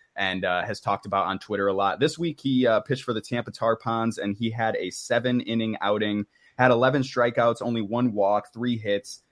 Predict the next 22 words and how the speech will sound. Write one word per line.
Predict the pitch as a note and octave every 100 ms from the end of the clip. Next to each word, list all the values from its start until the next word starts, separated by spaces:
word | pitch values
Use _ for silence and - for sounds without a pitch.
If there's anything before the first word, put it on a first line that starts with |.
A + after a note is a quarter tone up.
| _
I | A#2
mean, | A#2+ A#2
he's | B2+ C3+
kind | C3+ C4+
of | F#3
been | A#2 G#2+
doing | C3+ B2+
this | A2+ G#2
all | - A#2 A2+
year, | G#2 A2+ G2+
and | F2+ G#2
he's | C#3 A#2+
another | G#2 A2 G#2+
one | G2+ G2
that's | F#2+
been, | - G#2 -
that | G#2
was | G#2 G2+
really | A#2 D#3 D#3 A#2
off | - G2+ G#2
the | F#2+
radar | F#2+ G2+ G2+ F#2 F2+